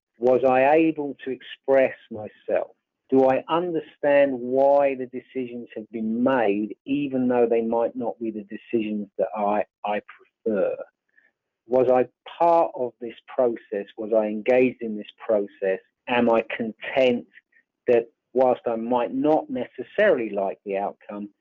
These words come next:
I had the opportunity to be involved? And I think that's a more important part of this. And some families get scared of that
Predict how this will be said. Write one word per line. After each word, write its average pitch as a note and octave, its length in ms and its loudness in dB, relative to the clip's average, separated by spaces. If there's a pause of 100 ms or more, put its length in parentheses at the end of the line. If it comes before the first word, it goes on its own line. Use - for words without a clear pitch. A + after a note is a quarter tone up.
(240)
I A#2+ 160 4 (300)
had C#3 280 2
the A#2+ 100 -2
opportunity A2+ 880 -6 (140)
to G#2+ 280 -2 (120)
be A2 160 2
involved? F#2+ 500 2 (340)
And C3+ 140 2
I - 160 -2
think A#3 240 0
that's C3 220 0
a B2+ 80 2 (360)
more D#3 420 2 (100)
important D3+ 800 -2 (320)
part C3 380 2
of G#2 240 -16
this. - 120 -16 (500)
And C#3+ 260 2 (240)
some C4 180 0
families C4 360 4
get F3+ 140 2 (120)
scared B2+ 300 2
of A2 120 -8
that B2+ 280 -4